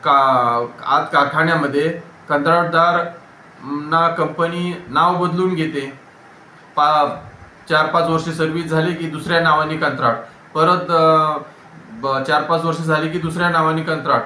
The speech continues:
असं त्यांची सर्व्हिस, त्यांचा एकोणीसशे सत्त्याऐंशीला कंपनी चालू झाली आहे,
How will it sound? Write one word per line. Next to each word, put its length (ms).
असं 240
त्यांची 300
सर्व्हिस, 640
त्यांचा 640
एकोणीसशे 560
सत्त्याऐंशीला 400
कंपनी 380
चालू 320
झाली 260
आहे, 100